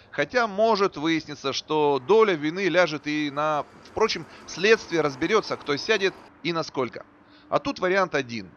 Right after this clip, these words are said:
ибо погибший малоопытный пилот Нексии в этом мире сесть не сможет.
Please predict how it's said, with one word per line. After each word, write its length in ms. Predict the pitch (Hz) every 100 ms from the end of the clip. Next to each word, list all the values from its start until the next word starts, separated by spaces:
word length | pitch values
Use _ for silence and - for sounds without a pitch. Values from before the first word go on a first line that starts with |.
| _
ибо 200 | 156 147
погибший 600 | - 151 175 247 - 214
малоопытный 580 | 131 143 151 156 147 143
пилот 320 | 147 147 143
Нексии 460 | 147 139 - 139 113
в 140 | 107
этом 260 | 160 208 180
мире 340 | 160 160 151
сесть 480 | 123 - 147 139 -
не 220 | 95 120 -
сможет. 380 | - 107 101 90